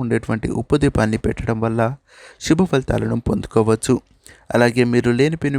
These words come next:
పెట్టుబడులు పెట్టడం వల్ల తీవ్రమైనటువంటి నష్టాన్ని చవిచూరేటువంటి అవకాశం,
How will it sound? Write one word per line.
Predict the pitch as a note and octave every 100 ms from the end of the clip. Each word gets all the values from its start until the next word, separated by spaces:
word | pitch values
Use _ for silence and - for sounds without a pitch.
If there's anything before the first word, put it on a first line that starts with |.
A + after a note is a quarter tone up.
| B2+
పెట్టుబడులు | A2+ - A2+ A2+ A#2 -
పెట్టడం | A#2 A2 A#2 A#2
వల్ల | A#2 A#2 C3+ - - - -
తీవ్రమైనటువంటి | E3 F3 E3+ D3 C3+ - B2+ A2 A2
నష్టాన్ని | A2 - D#3 D3+ C3+
చవిచూరేటువంటి | B2 - B2 A#2+ - - A#2 A2+
అవకాశం, | G#2 A2 -